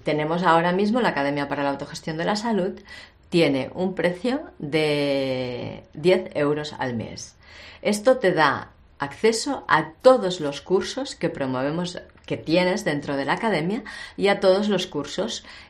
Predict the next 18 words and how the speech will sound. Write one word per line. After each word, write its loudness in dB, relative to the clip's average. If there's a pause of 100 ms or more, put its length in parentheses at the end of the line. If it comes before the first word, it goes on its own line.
(140)
que 4
vayamos 0
abriendo 0 (220)
mientras 0
mantengas -4
la -8
membresía -6 (500)
activa. -8 (1600)
Estamos 4
abriendo, 2
pues, -6
bueno, -2 (340)
<laughs> -8
ahora 4
mismo 2
tenemos -4
en -2
marcha -2